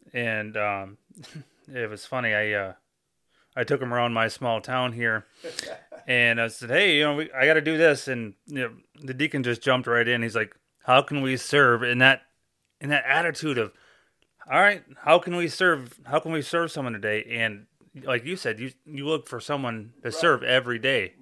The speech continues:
Speaker 2: Right. It's a, it's a, it's, it's a, a way of life. You know, like, a lot of times, uh, when Jesus, when he would begin to serve,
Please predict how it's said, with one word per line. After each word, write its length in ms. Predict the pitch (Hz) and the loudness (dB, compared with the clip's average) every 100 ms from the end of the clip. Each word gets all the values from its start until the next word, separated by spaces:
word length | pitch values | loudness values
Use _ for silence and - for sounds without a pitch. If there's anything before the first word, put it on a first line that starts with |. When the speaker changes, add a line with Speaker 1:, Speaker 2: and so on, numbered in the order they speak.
| 131 | -14
Speaker 2:
Right. 340 | 175 180 - - - | -12 -12 -16 -20 -18
It's 160 | 147 - | -16 -16
a, 40 | 165 | -14
it's 140 | 170 175 | -12 -12
a, 40 | 170 | -10
it's, 240 | 180 - - | -12 -16 -14
it's 220 | 175 175 | -14 -8
a, 140 | 170 160 | -8 -8
a 220 | 160 143 | -8 -8
way 240 | 139 165 175 | -6 -6 -6
of 140 | 139 | -8
life. 420 | 135 135 - _ _ _ _ | -10 -10 -12 _ _ _ _
You 100 | 180 | -16
know, 200 | 180 180 | -4 -2
like, 260 | 170 156 147 | -2 -4 -10
a 60 | 151 | -12
lot 260 | 165 185 | -12 -10
of 120 | 190 | -12
times, 500 | - 180 175 165 165 143 | -12 -12 -12 -12 -16 -10
uh, 180 | 135 123 | -4 -4
when 220 | 123 123 123 | -6 -14 -14
Jesus, 540 | 160 190 - 269 - | -12 -12 -16 -18 -14
when 180 | 269 254 | -14 -14
he 340 | 185 214 220 220 _ _ _ _ _ _ | -16 -18 -20 -20 _ _ _ _ _ _
would 240 | 131 147 123 | -14 -14 -12
begin 380 | 151 156 175 151 | -14 -12 -12 -12
to 100 | 135 | -18
serve, 480 | - 185 165 139 | -16 -10 -8 -10